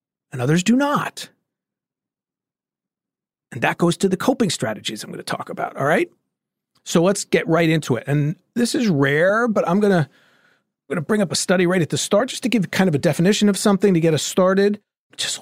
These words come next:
love these terms and topics and concepts and constructs. Allostasis, what is that? Well, many of you may have heard of homeostasis. Allostasis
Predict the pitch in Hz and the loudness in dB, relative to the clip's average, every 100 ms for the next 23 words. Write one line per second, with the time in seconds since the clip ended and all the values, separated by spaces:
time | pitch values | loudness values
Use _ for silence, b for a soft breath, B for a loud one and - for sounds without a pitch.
0 | - 175 170 170 175 156 175 165 156 139 | -4 -2 0 0 -2 0 0 0 0 -2
1 | 165 165 165 - 123 - 170 156 180 160 | -2 -2 -2 -4 -4 -2 0 0 0 -2
2 | - - b b b 139 127 185 175 - | -4 -12 b b b -6 -2 0 0 0
3 | 185 170 - - - 175 196 208 208 185 | 0 0 -2 -8 -2 0 2 2 2 0
4 | - - 143 156 - - - 143 175 185 | -2 -2 0 -2 -4 -8 -4 0 0 0
5 | 139 - 127 131 - 175 170 139 B B | -2 -4 -2 -2 -4 -2 -2 -2 B B
6 | B 170 214 226 208 190 160 202 233 156 | B 0 2 2 2 2 2 2 2 0
7 | 185 185 180 175 156 139 151 - 277 269 | 0 2 0 0 -2 -2 -4 0 2 2
8 | 147 127 - 110 120 - 311 294 - - | 2 -2 -6 -8 -6 -2 -2 -2 -6 -14
9 | _ _ _ - 196 269 220 - - 135 | _ _ _ -2 0 2 0 0 -4 -2
10 | 139 240 285 - - | -2 -2 -2 -6 -10